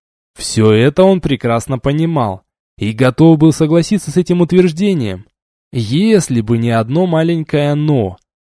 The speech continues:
Это его собственная жизнь,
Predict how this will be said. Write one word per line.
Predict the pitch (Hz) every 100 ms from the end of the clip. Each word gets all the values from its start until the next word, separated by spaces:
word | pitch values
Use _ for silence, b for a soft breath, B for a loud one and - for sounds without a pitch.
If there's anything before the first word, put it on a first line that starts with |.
| _
Это | 113 120 131 127
его | 127 139 143 160
собственная | - 180 170 - 165 175 175 175
жизнь, | 175 220 151 98 87